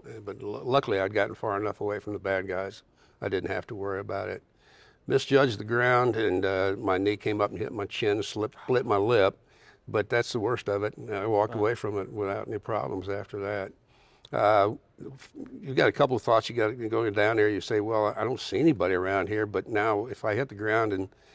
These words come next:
Speaker 1: there is somebody there, do I wanna start a firefight with my little thirty-eight snub nose <laughs> against some guy with an automatic weapon?" You
Speaker 2: <laughs>
Speaker 1: know?
Speaker 2: Right.
Speaker 1: So you hit the ground, and the first thing you're looking for is someplace to hide. So I found some scrub brushes to hide under.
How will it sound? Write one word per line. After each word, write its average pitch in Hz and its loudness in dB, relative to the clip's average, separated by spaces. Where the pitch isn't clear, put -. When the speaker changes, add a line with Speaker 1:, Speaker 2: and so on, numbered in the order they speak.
Speaker 1:
there 107 -4
is 123 -4
somebody 107 2
there, 101 2
do 101 0
I 104 4
wanna 107 0
start 104 -2
a - 0
firefight 104 0
with 107 -6
my 98 -2
little 107 -2
thirty-eight 104 -2
snub 120 -2
nose - -2
<laughs> - -20
against 107 -2
some 123 2
guy 92 -2
with 104 2
an 101 4
automatic 107 6
weapon?" 110 4
You 90 2
Speaker 2:
<laughs> - -
Speaker 1:
know? 90 -2
Speaker 2:
Right. 117 -4
Speaker 1:
So - -2
you 104 4
hit 135 6
the 104 -8
ground, 117 4
and 104 2
the 98 -4
first 113 -4
thing 113 2
you're 101 4
looking 107 0
for 104 -4
is - -6
someplace 107 -2
to 95 -2
hide. 107 4
So 98 -2
I 95 -2
found 123 -6
some 92 -6
scrub 104 0
brushes 92 -4
to 95 -4
hide 98 -2
under. 95 -2